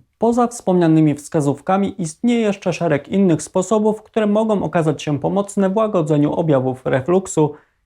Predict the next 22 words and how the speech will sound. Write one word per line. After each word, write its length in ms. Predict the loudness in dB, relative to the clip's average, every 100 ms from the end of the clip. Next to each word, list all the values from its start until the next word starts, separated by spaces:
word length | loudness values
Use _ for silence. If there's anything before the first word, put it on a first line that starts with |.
| -6
Nie 140 | -2 0
będę 380 | 0 0 0
ich 160 | 0 0
już 180 | -2 -2
szczegółowo 580 | -2 0 2 2 2 0
omawiać, 440 | 0 0 0 -4
aby 240 | -4 0 2
nie 160 | 0
przedłużać 560 | -2 -2 2 2 2 -2
filmu, 420 | -4 0 2 0 -2 -18 -6
dlatego 320 | -2 0 0
pozwolę 580 | 0 2 2 2 2 -2
sobie 300 | -2 2 2
je 100 | 2
krótko 400 | 0 -2 0 0
wymienić. 720 | 4 4 4 4 0 -6 -20 _ _ _
Na 160 | 0 0
pewno 360 | 0 2 2
warto 320 | 2 0 0 -2
ograniczyć 580 | 2 2 0 -2 -4
palenie 380 | -2 0 2 0
papierosów. 760 | 0 -2 0 2 2 0 -4